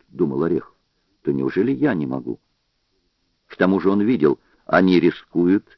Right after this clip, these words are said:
не ради личного благополучия. А иногда казалось, ничем не рискуют.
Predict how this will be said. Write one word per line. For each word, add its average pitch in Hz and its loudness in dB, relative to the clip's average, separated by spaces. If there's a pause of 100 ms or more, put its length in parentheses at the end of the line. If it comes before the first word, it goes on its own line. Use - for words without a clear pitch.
не 90 -2
ради 92 0
личного 123 -4
благополучия. 113 -8 (1700)
А 92 0
иногда 143 2
казалось, 113 0 (160)
ничем 76 -4
не 76 -6
рискуют. 67 -10